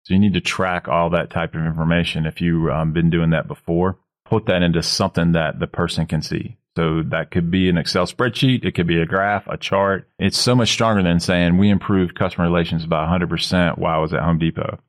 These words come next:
But, like, if you showed actual, like, <laughs> things that in a graph and charted it, it's just so much stronger to show it that way.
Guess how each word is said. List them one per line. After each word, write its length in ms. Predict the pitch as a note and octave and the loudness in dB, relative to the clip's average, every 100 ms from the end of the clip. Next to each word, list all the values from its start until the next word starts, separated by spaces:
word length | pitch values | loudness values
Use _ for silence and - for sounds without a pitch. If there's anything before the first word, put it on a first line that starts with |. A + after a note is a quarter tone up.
| - | -6
But, 160 | F#2+ F#2 | -2 0
like, 220 | F2+ G2 | -2 -2
if 120 | F2+ | -2
you 60 | G#2 | 0
showed 360 | - G#2 F#2 - | 2 2 2 0
actual, 680 | F#2+ G2+ - F#2 F2 E2+ E2 | -2 -2 0 2 4 2 0
like, 320 | E2+ E2+ - | 0 -2 -2
<laughs> 40 | |
things 360 | G2 G2 B2 - | 0 2 2 0
that 240 | G2+ - | 0 0
in 120 | G2 | 2
a 40 | F#2 | 2
graph 440 | F2 G2 G2 F#2+ | 2 2 0 2
and 120 | F2 | 0
charted 340 | E2 G2+ G2+ F2 | 2 2 2 2
it, 220 | E2+ - _ _ _ | 2 0 _ _ _
it's 160 | F#2 F2+ | -4 -2
just 180 | G#2 - | -2 0
so 140 | G2+ | 2
much 200 | F2 D2+ | 2 0
stronger 440 | - F#2 F2 F2 | -2 2 2 2
to 100 | D#2+ | 2
show 260 | D#2+ - F2 | 0 2 2
it 100 | E2 | 2
that 200 | D#2+ - | -2 -4
way. 300 | - - F2 | -4 -4 -6